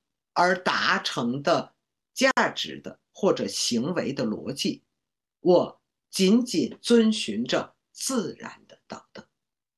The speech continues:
在这样一个似乎跨越阶级的单一的别无选择的价值生活方式，甚至旅行路线的共享当中，海美就这样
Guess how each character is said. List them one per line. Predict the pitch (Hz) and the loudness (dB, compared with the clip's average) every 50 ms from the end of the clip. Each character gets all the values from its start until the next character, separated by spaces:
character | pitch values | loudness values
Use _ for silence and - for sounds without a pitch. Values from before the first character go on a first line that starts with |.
| _ _ _ _ _ _ _ _ _ _ _ _ _ _ _ _ _ _ _ _ _ _ _ _ _ _ | _ _ _ _ _ _ _ _ _ _ _ _ _ _ _ _ _ _ _ _ _ _ _ _ _ _
在 | - 349 330 330 | 4 6 6 6
这 | 320 - 359 403 403 | 4 4 4 6 6
样 | 381 330 277 254 240 | 8 6 8 6 6
一 | 220 214 | 6 6
个 | 226 226 254 240 | 4 4 4 4
似 | 233 - - 381 | 4 4 4 2
乎 | 381 - 302 330 | 4 4 2 0
跨 | - - - 370 330 294 254 240 | 2 4 6 6 6 6 6 4
越 | 254 254 233 190 | 4 4 4 2
阶 | 180 - 269 254 254 240 | 4 2 2 2 2 2
级 | - - 156 156 170 190 208 | 0 -2 -4 -2 -2 -2 -2
的 | 208 - - 196 170 160 147 - _ _ _ _ _ _ _ _ _ _ | -2 0 2 4 4 4 0 -2 _ _ _ _ _ _ _ _ _ _
单 | - 320 302 294 294 294 285 269 | 4 4 4 6 4 4 2 2
一 | 262 269 269 277 269 | 0 0 0 -2 -2
的 | 220 - 190 165 | 0 0 0 0
别 | 165 - 190 214 | 2 4 4 4
无 | 254 277 285 285 | 4 4 2 2
选 | 294 285 - 208 151 123 120 127 | 2 2 2 0 0 0 -2 -6
择 | 131 131 - 160 160 170 208 233 | -6 -6 -4 0 2 2 2 4
的 | 240 233 208 | 2 0 0
价 | 196 - - 294 320 269 226 185 165 | 0 -2 0 2 4 4 4 4 2
值 | 160 - 156 165 | 0 -2 -4 -2
生 | 190 - - 262 262 262 240 | -2 -2 -2 -2 -2 -2 0
活 | 226 190 214 | 0 0 0
方 | 220 - 254 247 254 254 262 247 | 0 0 0 0 0 0 -4 -4
式， | - - - 226 214 - - - _ _ _ _ _ _ | -4 -2 0 0 0 0 -2 -4 _ _ _ _ _ _
甚 | - - 320 294 226 190 | 0 2 4 4 2 2
至 | - 180 | 0 -4
旅 | 165 147 147 120 - | -4 -4 -4 -4 -4
行 | - - - 160 196 | -4 -6 -4 -4 -2
路 | 247 277 339 285 208 | -2 -2 -2 -2 -2
线 | 196 - 302 269 208 | -2 0 0 0 0
的 | 147 226 | -2 -2
共 | - 240 233 170 | 0 0 0 0
享 | 151 - 151 139 - | 0 -4 -8 -8 -6
当 | - 143 143 143 147 | -6 -4 -4 -4 -4
中， | 147 156 147 147 143 - _ _ _ _ _ | -4 -4 -4 -4 -6 -10 _ _ _ _ _
海 | _ - - 175 - 202 | _ -2 -2 0 2 2
美 | 226 214 - - - _ _ _ _ | 2 2 0 -2 -8 _ _ _ _
就 | - - 233 190 | 0 2 2 4
这 | 233 233 302 330 294 226 | 2 2 2 2 4 4
样 | 180 170 156 147 139 - | 4 2 2 0 -2 -8